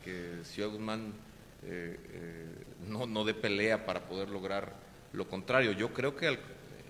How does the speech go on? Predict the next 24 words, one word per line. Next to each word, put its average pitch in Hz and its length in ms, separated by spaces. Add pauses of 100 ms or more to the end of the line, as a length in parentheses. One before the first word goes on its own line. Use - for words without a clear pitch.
(800)
al 87 140
revés, 110 440
creo 120 220
que 139 200
las 120 140
circunstancias 127 840
están 131 280
dadas, 123 460 (680)
el 87 200
actuar 117 720 (320)
errático 113 720
del 92 260
actual 107 600
ayuntamiento 104 920 (380)
también 117 560 (140)
brinda 120 340
condiciones 110 520
para 98 200
que 95 100
se 98 120
pueda 104 560 (580)
lograr, 98 760 (120)
este, - 200
recuperar 95 760